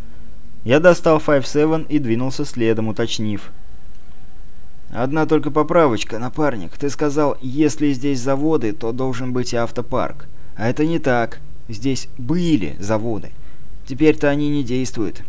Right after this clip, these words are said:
и автопарк у них тоже был. И никакого топлива давно не осталось. Всё растащили, это уж наверняка".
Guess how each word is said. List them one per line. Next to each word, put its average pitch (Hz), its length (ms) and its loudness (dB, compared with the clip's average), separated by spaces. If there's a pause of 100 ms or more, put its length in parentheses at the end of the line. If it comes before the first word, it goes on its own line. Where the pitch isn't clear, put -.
и 117 60 -2
автопарк 131 540 0
у 139 40 0
них 135 180 -2
тоже 131 340 -2 (100)
был. 120 460 2 (500)
И 117 60 -4
никакого 151 480 2
топлива 151 400 2
давно 147 260 0
не 143 100 -2
осталось. 131 600 0
Всё 127 220 -2
растащили, 127 640 -2
это 92 140 -2
уж - 120 -2
наверняка". 107 640 -2